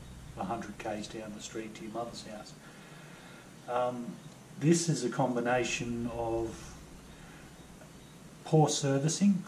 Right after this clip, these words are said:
lack of oil changes, and abuse. I mean, th-, there's no point in revving the crap out of, uh, the motor. Um,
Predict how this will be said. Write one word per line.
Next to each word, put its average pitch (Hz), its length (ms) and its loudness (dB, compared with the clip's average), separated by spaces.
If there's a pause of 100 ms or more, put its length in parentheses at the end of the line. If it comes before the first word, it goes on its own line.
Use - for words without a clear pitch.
lack - 240 0
of 123 140 -2
oil 147 240 10
changes, 165 720 6
and 120 80 -4
abuse. 110 640 -4
I 120 80 -12
mean, 120 220 -6
th-, - 140 -10 (400)
there's 139 200 -2
no 147 200 10
point 127 340 2
in 113 80 -4
revving 113 360 0
the 98 60 -6
crap 110 360 -4
out 110 200 -6
of, 101 260 -12 (100)
uh, 107 160 -10 (120)
the - 80 -12
motor. 113 380 -2 (800)
Um, 110 480 -4